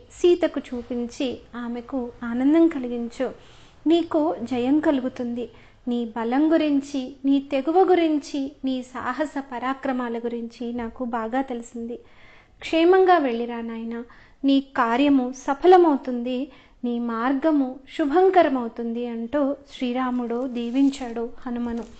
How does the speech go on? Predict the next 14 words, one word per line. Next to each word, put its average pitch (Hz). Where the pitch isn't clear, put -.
అలాగే 240
అని 247
చెప్పి 277
వానర 277
శ్రేష్ఠుడైన 254
హనుమ 240
ఆ 240
ఉంగరాన్ని 262
గ్రహించి 247
శిరస్సుపై 403
ఉంచుకొని 247
చేతులు 247
జోడించి 254
నమస్కరించి 269